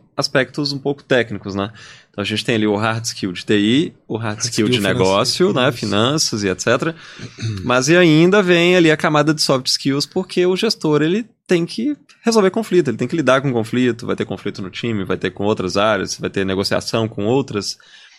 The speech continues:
Speaker 1: é, gestões. Então ainda tem essa camada, né?
Speaker 2: É, então você tem que saber o relacionamento interpessoal, que todo mundo fala que é clichê e não é.
Speaker 1: Uhum.
Speaker 2: Ele acaba
Speaker 1: Cara, ele acaba virando fator de decisão pra demissão, muitas vezes.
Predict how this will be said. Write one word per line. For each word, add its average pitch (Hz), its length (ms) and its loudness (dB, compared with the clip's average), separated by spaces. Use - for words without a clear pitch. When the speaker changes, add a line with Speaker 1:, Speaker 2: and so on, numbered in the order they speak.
Speaker 1:
é, 104 140 0
gestões. 117 800 -2
Então 113 220 -6
ainda 123 220 0
tem 131 240 2
essa 151 200 2
camada, 143 520 0
né? 117 120 2
Speaker 2:
É, 131 440 0
então 123 340 -8
você - 100 -8
tem 131 120 -6
que 127 60 -8
saber 127 760 0
o 120 100 -12
relacionamento 131 720 -2
interpessoal, 120 720 -6
que 120 120 -12
todo 123 220 -8
mundo 123 100 -8
fala 120 200 -4
que 117 80 -8
é 120 60 -6
clichê 120 760 -2
e 127 120 -12
não 117 220 0
é. 143 260 -2
Speaker 1:
Uhum. 107 560 -2
Speaker 2:
Ele 110 160 -8
acaba 110 560 -8
Speaker 1:
Cara, 131 180 2
ele 127 100 4
acaba 143 280 0
virando 139 300 2
fator 143 300 -2
de 135 60 -4
decisão 139 360 -2
pra 131 100 -2
demissão, 123 460 0
muitas 110 320 0
vezes. - 300 -6